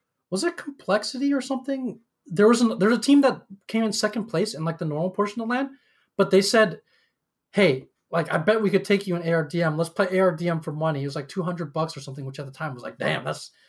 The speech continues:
you know, you're balling." Uh, and then they, they won the A R D M match. So, like, that was one of those cool things about that lan. I remember,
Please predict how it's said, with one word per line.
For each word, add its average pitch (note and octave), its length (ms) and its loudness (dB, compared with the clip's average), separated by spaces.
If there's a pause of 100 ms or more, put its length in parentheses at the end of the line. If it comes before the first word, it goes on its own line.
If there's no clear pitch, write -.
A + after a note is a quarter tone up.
(180)
you D3 80 -12
know, C3+ 120 -12
you're D3 140 -10
balling." D3 380 -4
Uh, D#3+ 200 -2
and D#3+ 120 -4
then D#3 160 -2
they, F3 160 2
they E3+ 140 -2
won F3 240 4
the D#3+ 160 -4
A D#3+ 40 0
R D3+ 160 -2
D D3+ 140 -8
M D3 100 -6
match. C3 300 -12
So, - 140 -8
like, E3 120 -6
that G3 100 -2
was G#3 140 4
one G3+ 80 0
of G3+ 80 0
those F3 140 -2
cool - 180 -6
things F3 300 -4
about C#3+ 240 -6
that C#3 160 -8
lan. C#3 160 -4
I D3 80 -4
remember, D#3+ 420 -2